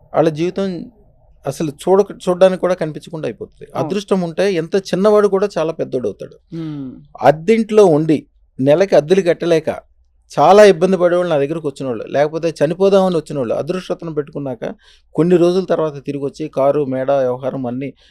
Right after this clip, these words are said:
Speaker 1: భార్య పిల్లలతోటి బంధువుల్ని తీసుకొచ్చి అందరినీ "మేము ఇంత బాగా పెట్టడానికి మీరే కారణం" అని చెప్పి మీరు నా వీడియోస్లో కూడా చూడొచ్చు. మా అదృష్ట ఛానల్ ఒకసారి ఓపెన్ చేసి చూస్తే కనిపిస్తుంది.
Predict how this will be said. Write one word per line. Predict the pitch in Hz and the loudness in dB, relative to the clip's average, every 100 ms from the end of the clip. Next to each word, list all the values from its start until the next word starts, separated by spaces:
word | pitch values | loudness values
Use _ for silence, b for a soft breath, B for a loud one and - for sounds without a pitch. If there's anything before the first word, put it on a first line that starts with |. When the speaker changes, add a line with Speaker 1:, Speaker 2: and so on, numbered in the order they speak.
| b | b
Speaker 1:
భార్య | 110 127 147 143 | 2 4 6 4
పిల్లలతోటి | 127 127 127 127 | 0 -2 -2 -6
బంధువుల్ని | 123 120 139 147 143 | -2 0 2 0 0
తీసుకొచ్చి | 123 127 127 120 135 | -4 -8 -10 -10 -8
అందరినీ | 120 127 135 131 | -6 -8 -10 -12
"మేము | 120 | -12
ఇంత | 120 117 | -12 -6
బాగా | 117 127 | -2 -2
పెట్టడానికి | 127 120 - 127 120 | -4 -8 -8 -10 -10
మీరే | 120 123 | -10 -10
కారణం" | 120 113 120 | -8 -10 -10
అని | 117 | -14
చెప్పి | 151 - - b b b | -18 -18 -20 b b b
మీరు | 123 120 | -2 0
నా | |
వీడియోస్లో | 117 127 135 135 139 | 0 0 -2 -2 -4
కూడా | 131 127 117 | -4 -6 -8
చూడొచ్చు. | 110 101 90 117 | -12 -14 -16 -14
మా | |
అదృష్ట | 104 120 - | -12 -14 -10
ఛానల్ | 113 113 110 113 | -10 -10 -12 -12
ఒకసారి | 104 110 110 | -10 -8 -8
ఓపెన్ | 104 113 | -10 -14
చేసి | 107 101 | -16 -18
చూస్తే | 101 - | -18 -14
కనిపిస్తుంది. | 104 95 95 - - | -14 -16 -20 -20 -20